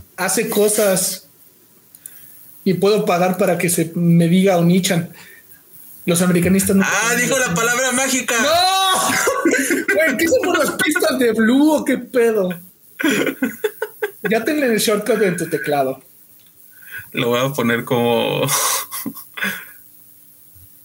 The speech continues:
Speaker 1: Pero bueno, en lo que Angelus me saca los ojos por los oídos, eh, lo que sigue después de las waifu wars son los shipping wars, que es la misma idea esencial. No es solo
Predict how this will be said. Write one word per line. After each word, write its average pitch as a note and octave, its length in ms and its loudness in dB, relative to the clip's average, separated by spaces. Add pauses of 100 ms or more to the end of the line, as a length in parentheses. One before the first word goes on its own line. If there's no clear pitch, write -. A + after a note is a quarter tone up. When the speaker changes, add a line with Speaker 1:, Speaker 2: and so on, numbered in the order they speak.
(260)
Speaker 1:
Pero F3+ 220 0
bueno, F3 220 0 (580)
en G#3 120 2
lo A3 120 0
que C#4+ 120 0
Angelus D4+ 360 0
me G3 240 2
saca G#3+ 240 -2
los F#3 220 0
ojos F#3+ 280 2
por D3+ 140 -2
los C#3 180 -2
oídos, F3+ 500 0 (420)
eh, F#3 420 2
lo G3 140 2
que A3 100 -2
sigue C4 180 0
después A#3 300 2
de G3 100 2
las D#3+ 180 0
waifu F3+ 260 2
wars G#3+ 180 2
son A3 120 0
los G3 80 2
shipping G#3+ 320 0
wars, C4+ 320 0 (400)
que C4 160 -2
es - 240 -4 (420)
la C4+ 160 0
misma D#4+ 240 2
idea A3+ 140 2
esencial. E3+ 420 -2 (1300)
No B3+ 180 2
es C#4 80 0
solo A#3+ 800 2